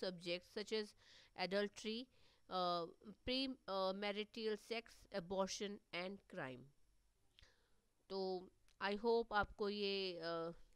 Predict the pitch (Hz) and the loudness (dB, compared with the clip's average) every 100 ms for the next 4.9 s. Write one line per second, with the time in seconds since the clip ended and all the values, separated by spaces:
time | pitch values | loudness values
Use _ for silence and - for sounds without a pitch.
0 | - 180 190 202 202 196 202 208 208 190 | -16 -8 -6 -4 -4 -2 -2 -4 -4 -4
1 | 196 208 185 233 - - - - 233 277 | -4 -6 -8 -10 -12 -20 -16 -10 -6 -6
2 | 262 247 254 240 247 240 254 277 247 226 | 0 0 0 -2 -2 0 0 0 -2 -4
3 | 240 240 214 - 233 220 208 190 220 208 | -4 -6 -6 -4 -4 -2 -2 -2 -6 -8
4 | 226 214 190 220 208 196 202 214 | -6 -6 -8 -10 -8 -8 -6 -8